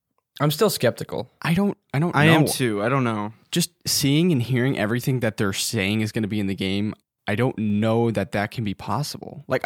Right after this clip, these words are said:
Speaker 2: it can be possible. I just don't know if it's gonna be pulled off well.
Speaker 3: Well, okay, I told this to J J the other day. It was, what, it wasn't, the gameplay, tr-, the first trailer was released in twenty thirteen, but it
Speaker 1: Well,
Speaker 3: was
Speaker 1: trailer, but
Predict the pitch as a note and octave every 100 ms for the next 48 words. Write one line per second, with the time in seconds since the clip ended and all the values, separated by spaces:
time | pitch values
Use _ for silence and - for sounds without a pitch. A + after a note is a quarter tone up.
0 | - D#3+ E3+ F#3+ E3+ C3 C#3 - F2+ -
1 | A#2 - C#3+ B2+ C3+ B2+ A#2 - B2+ -
2 | - A#2 G2+ - G2+ - - F#2 - -
3 | - _ _ D3 E3 D3 D3+ A2+ - C3+
4 | F#3+ F#3 D3+ - _ - B2 B2 A#2+ G#2+
5 | G2 G2 F#2 F#2 F#2 - _ _ _ _
6 | _ C3+ C#3+ D3 B2+ A#2 _ _ _ _
7 | _ _ _ _ - B2+ - _ _ -
8 | A#2 - C#3+ E3+ F3 D3 B2 C3 D3 F3+
9 | F#3 D#3+ - - C3 - E3+ - C#3 C3
10 | A2+ A2 G#2+ G#2+ A#2 - A2+ G#2+ G#2 -
11 | - C3+ A2 F#2+ A#2 A#2+ B2 B2 D3 D3
12 | A2+ A2 A#2+ A2+